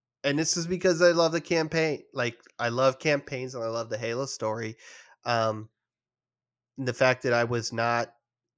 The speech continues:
particularly happy about that in the open world and the issues with multiplayer, I would personally say it's a dumpster fire. Bad.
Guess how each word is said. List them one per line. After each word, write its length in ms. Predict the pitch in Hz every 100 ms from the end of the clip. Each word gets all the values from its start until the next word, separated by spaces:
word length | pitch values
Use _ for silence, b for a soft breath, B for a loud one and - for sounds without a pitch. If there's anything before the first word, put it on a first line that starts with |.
| _ -
particularly 460 | 127 143 139 127
happy 260 | 127 123 127
about 300 | 120 113 -
that 380 | 113 113 113 -
in 160 | 127 117
the 100 | 113
open 280 | 117 117 110
world 340 | 107 107 107
and 160 | 117 107
the 160 | 107
issues 320 | 107 - 110
with 180 | 113 -
multiplayer, 560 | 110 107 107 - 110 113 B B B B -
I 220 | 143 220
would 160 | 247 202
personally 380 | 226 220 208 185
say 380 | - 185 185 180
it's 200 | 185 175
a 60 |
dumpster 420 | 156 160 170 127
fire. 360 | - 98 87 - _ _ _ _
Bad. 440 | 127 127 151 117